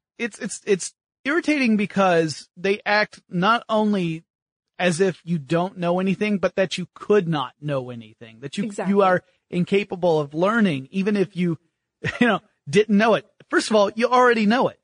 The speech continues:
Speaker 1: Second of all, you have the capacity to learn. Even if it, if it is something you don't know, you can learn it.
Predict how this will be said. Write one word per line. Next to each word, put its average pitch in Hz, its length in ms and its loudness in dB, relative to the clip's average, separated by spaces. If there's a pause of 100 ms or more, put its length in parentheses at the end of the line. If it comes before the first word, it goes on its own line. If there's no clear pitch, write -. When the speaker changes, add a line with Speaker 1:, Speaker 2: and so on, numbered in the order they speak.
(100)
Speaker 1:
Second 302 320 0
of 196 100 2
all, 202 320 2
you 233 160 2
have 285 240 0
the 302 80 0
capacity 190 580 -2
to 151 100 -4
learn. 151 400 -2
Even 185 280 -2
if 214 140 -6
it, 220 120 0 (160)
if 202 160 -2
it 220 160 0
is 262 240 -4
something 170 300 0
you 165 80 -6
don't 170 180 0
know, 202 260 0
you 285 140 -2
can 311 180 -8
learn 330 240 -4
it. 147 200 -6